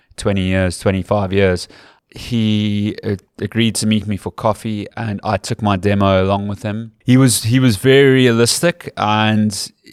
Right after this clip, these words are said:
no barrier, he didn't bring up any barriers to me as such. He just said, "Justin, one thing that you've gotta do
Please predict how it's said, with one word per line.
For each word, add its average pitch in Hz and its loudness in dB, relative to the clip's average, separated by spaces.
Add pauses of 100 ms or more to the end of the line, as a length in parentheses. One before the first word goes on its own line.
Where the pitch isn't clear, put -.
(160)
no 135 0
barrier, 131 0
he 123 -8
didn't 151 -6
bring 120 0
up 117 0
any 117 0
barriers 107 2
to 117 0
me 113 2
as 104 -2
such. - -2
He 104 -6
just 110 -2
said, 110 -4
"Justin, 110 -2
one 110 0
thing 107 -4
that 101 -6
you've 98 -10
gotta 101 0
do 95 0